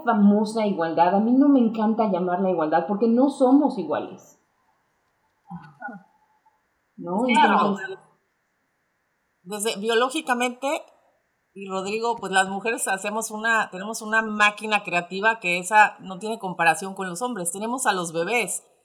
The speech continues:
Speaker 2: en nuestras panzas por nueve meses y nuestro cuerpo es una máquina genial que crea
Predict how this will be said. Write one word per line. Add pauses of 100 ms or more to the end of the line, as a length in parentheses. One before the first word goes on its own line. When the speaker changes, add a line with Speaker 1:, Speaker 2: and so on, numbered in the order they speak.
(240)
Speaker 2:
en
nuestras
panzas
por
nueve
meses
y (240)
nuestro
cuerpo
es
una
máquina
genial
que
crea